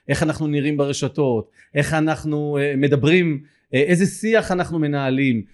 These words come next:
איך אנחנו מתמודדים עם אכזבות של לקוחות, איזה סוג, אה, של מודל התמחור שלנו, איך נראה המשרדים שלנו. למשל, אתה לא יכול להיות מותג פרימיום אם אתה נמצא באיזה מחסן גראז' כזה ויש מדפים נוטים ליפול. זאת אומרת, זה, אין, אין הלימה.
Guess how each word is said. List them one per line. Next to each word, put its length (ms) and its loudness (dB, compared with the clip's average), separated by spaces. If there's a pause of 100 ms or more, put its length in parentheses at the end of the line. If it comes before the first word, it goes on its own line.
(180)
איך 160 0
אנחנו 200 -2
מתמודדים 520 0
עם 140 -2
אכזבות 500 -2
של 180 0
לקוחות, 540 -4 (280)
איזה 240 4
סוג, 340 0
אה, 140 4
של 240 0
מודל 360 0
התמחור 580 0
שלנו, 580 0 (280)
איך 200 0
נראה 320 2
המשרדים 600 0
שלנו. 380 -2
למשל, 320 -2
אתה 120 -4
לא 80 0
יכול 160 0
להיות 180 4
מותג 240 2 (120)
פרימיום 460 0 (320)
אם 120 2
אתה 140 4
נמצא 320 2
באיזה 300 4
מחסן 460 2
גראז' 360 4
כזה 320 4 (300)
ויש 180 4
מדפים 420 4
נוטים 300 4
ליפול. 340 2 (180)
זאת 100 -8
אומרת, 180 4
זה, 80 4
אין, 240 0
אין 200 0
הלימה. 400 2